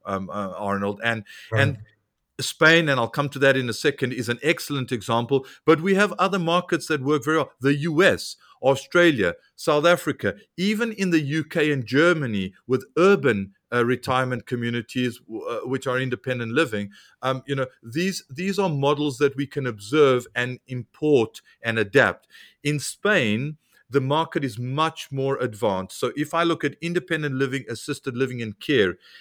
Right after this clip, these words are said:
Speaker 1: it's hugely more advanced on the care end of the spectrum. The reason being that Spain is a very large market, and so there are some large players that have consolidated that market,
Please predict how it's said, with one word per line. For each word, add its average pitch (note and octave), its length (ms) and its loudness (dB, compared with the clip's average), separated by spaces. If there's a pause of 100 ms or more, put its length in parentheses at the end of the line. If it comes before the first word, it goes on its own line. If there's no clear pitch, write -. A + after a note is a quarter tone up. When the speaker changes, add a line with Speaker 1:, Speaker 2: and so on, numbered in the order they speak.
(100)
Speaker 1:
it's - 440 -4
hugely C#3+ 500 -2
more C3 280 2
advanced A#2 560 -2
on A#2 140 -6
the G#2+ 80 -2
care C#3+ 420 4
end A#2 260 -2
of A2 120 -6
the A2+ 80 -6
spectrum. C#3 540 -4 (240)
The A#2 100 0
reason D3+ 400 -2
being C3 240 -4
that A#2+ 240 -2
Spain B2+ 440 -4 (220)
is A#2 140 -6
a A#2+ 60 0
very B2+ 180 4
large A#2 420 2
market, G#2+ 460 0 (260)
and A#2 160 -2
so C#3+ 160 2
there C3 160 4
are C3 80 2
some B2 240 -6
large C3+ 460 4
players B2 380 2
that A#2 140 0
have A#2 200 -2
consolidated A#2+ 1040 0 (260)
that A#2+ 240 0
market, A#2+ 420 0